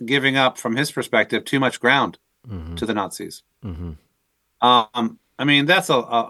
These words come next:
Speaker 1: an argument long lost,
Speaker 2: Mm-hmm.
Speaker 1: a hundred years ago. Most people don't know anything about it, but those people were in community and then they weren't because they couldn't agree on that.
Speaker 2: Mm-hmm. Yep.
Speaker 1: I mean,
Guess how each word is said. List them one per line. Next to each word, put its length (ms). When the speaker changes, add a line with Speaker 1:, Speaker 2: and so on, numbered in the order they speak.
Speaker 1:
an 80
argument 500
long 380
lost, 380
Speaker 2:
Mm-hmm. 600
Speaker 1:
a 40
hundred 280
years 200
ago. 320
Most 240
people 180
don't 120
know 100
anything 260
about 280
it, 120
but 240
those 160
people 560
were 360
in 140
community 440
and 120
then 120
they 140
weren't 400
because 180
they 80
couldn't 240
agree 240
on 140
that. 180
Speaker 2:
Mm-hmm. 280
Yep. 180
Speaker 1:
I 20
mean, 360